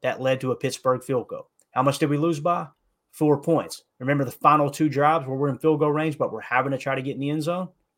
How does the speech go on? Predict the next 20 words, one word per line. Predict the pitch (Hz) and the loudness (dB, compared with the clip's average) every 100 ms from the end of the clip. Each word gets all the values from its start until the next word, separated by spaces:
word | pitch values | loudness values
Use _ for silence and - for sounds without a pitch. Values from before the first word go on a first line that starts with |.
| _ _ _ - | _ _ _ -6
The | 135 | 0
difference | 170 180 247 - | 4 6 4 4
in | 220 | 2
that | 214 202 175 | 2 -2 -2
game, | 208 147 110 | -2 -2 -6
and | - | -6
people | 170 202 | -2 2
don't | 220 220 | 2 2
wanna | 226 | -2
accept | 160 - 233 - | -2 -2 -2 -4
this, | - - - _ _ _ | -14 -14 -16 _ _ _
the | 120 | -6
difference | 123 147 180 - | -2 0 0 -2
in | 185 | 0
that | 185 165 | 0 0
game | 180 180 127 | -2 0 -2
is | 117 110 - _ _ | -2 -6 -12 _ _
we | 123 | -8
played | - 143 165 | -2 2 4
aggressive, | 190 180 190 160 180 165 | 2 4 4 2 -2 -8